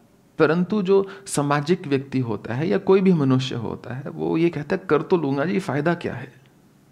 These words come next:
मुझे बताइए, मुझे मिलेगा क्या? दो घंटे दे दूंगा, तीन घंटे दे दूंगा, आधा घंटा दे दूंगा, मिलेगा क्या?"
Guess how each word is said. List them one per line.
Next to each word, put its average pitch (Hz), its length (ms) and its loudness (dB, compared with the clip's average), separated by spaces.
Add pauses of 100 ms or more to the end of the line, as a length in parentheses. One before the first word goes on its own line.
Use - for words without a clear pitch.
(1700)
मुझे 135 160 4
बताइए, 139 400 2
मुझे 170 240 0
मिलेगा 127 420 0
क्या? - 220 -10
दो 98 180 2
घंटे 117 280 0
दे 104 140 0
दूंगा, 104 240 -2
तीन 104 260 -4
घंटे 101 240 -4
दे 98 120 -2
दूंगा, 98 260 -6
आधा 101 140 -6
घंटा 101 280 -8
दे 92 140 -6
दूंगा, 110 220 -4
मिलेगा 113 420 0
क्या?" - 220 -14